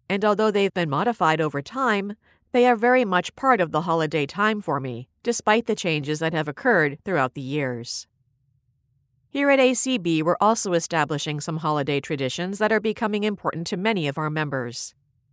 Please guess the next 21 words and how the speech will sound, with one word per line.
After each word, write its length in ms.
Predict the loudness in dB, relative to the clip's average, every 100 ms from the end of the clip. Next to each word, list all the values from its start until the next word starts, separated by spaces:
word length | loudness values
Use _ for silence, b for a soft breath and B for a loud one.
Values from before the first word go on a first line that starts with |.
| _ _ _ _
My 140 | -2 2
A 140 | 0
C 200 | 0 -2
B 160 | -2 -2
holiday 640 | -2 -2 -2 -2 -2 -4 b b b
actually 520 | 0 0 0 2 2
begins 500 | -2 -2 0 0 -2
with 140 | -6
the 140 | -2 2
Audio 300 | 2 2 0
Description 540 | -2 -6 -6 -6 -4
Awards 380 | -2 0 0 -2
Gala 400 | -2 0 0 -2 -6
in 100 | -4
November, 600 | -2 -2 -2 -2 -4 -6 _ _ b b b
continues 580 | -4 -4 0 -2 0 0
to 180 | -2 -6
Friendsgiving, 800 | -2 -2 -2 0 0 2 -2 -6 -12 _ -10
the 60 |
holiday 420 | -4 -2 0 0 4
auction, 560 | 4 2 -4 -4 -6